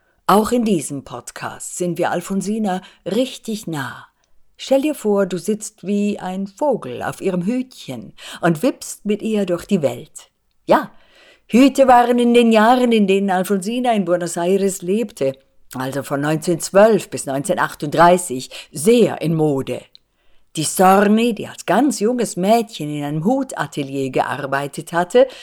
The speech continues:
mochte Hüte. Mal trug sie auf dem Kopf was Nachttopfartiges, das sie tief über die Stirn ziehen konnte, mal ein keckes Hütchen mit Feder,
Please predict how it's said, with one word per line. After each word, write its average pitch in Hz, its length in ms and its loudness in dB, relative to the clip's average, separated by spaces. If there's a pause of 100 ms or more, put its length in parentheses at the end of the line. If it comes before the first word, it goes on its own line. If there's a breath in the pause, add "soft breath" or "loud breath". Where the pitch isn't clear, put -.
(160 loud breath)
mochte 156 500 0
Hüte. 135 500 -8 (1160)
Mal 120 300 -6
trug 143 280 -4
sie 156 160 0
auf - 140 -2
dem 151 120 -6
Kopf 214 360 2
was 156 240 -2
Nachttopfartiges, 226 1300 -4
das 147 180 -4
sie 156 100 -4
tief 170 340 0
über 147 160 -4
die 156 140 -8
Stirn 202 380 0
ziehen 220 340 -4
konnte, 226 380 2 (440 loud breath)
mal 226 400 6
ein 226 220 -4
keckes 285 460 -2
Hütchen 202 440 -2
mit 151 180 -4
Feder, 214 500 -2